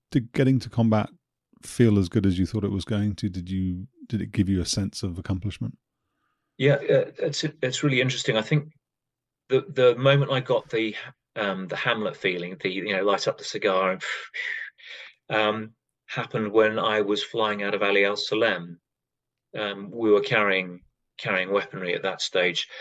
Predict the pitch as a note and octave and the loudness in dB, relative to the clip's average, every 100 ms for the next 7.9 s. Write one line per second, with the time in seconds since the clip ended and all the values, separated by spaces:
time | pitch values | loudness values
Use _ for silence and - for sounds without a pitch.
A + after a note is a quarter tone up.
0 | - - - - B2+ A#2 A2 A2+ - _ | -12 -12 -10 -2 4 6 6 2 -6 _
1 | _ _ _ _ _ _ _ _ _ - | _ _ _ _ _ _ _ _ _ -20
2 | - C#3+ C#3+ C#3 C#3 C#3 C3 B2+ A2+ G#2+ | -2 0 0 -2 -4 -2 -2 0 0 0
3 | - A2+ - A2 F2+ - F#2 F2+ E2+ _ | 0 -2 -4 -6 -6 -8 -8 -12 -16 _
4 | _ _ _ G#2+ G2 A#2 A2 A2 G#2+ G#2 | _ _ _ -8 -8 -6 -2 2 4 4
5 | G#2 G#2+ G2+ G2+ F#2 G#2 - B2 - - | 4 2 0 -2 -8 -10 -2 -2 -2 -8
6 | E2 E2+ E2 F2 - _ _ _ _ _ | -8 -6 -6 -6 -12 _ _ _ _ _
7 | _ _ _ _ F#2+ F2+ F2 F2 | _ _ _ _ -4 -4 -4 -6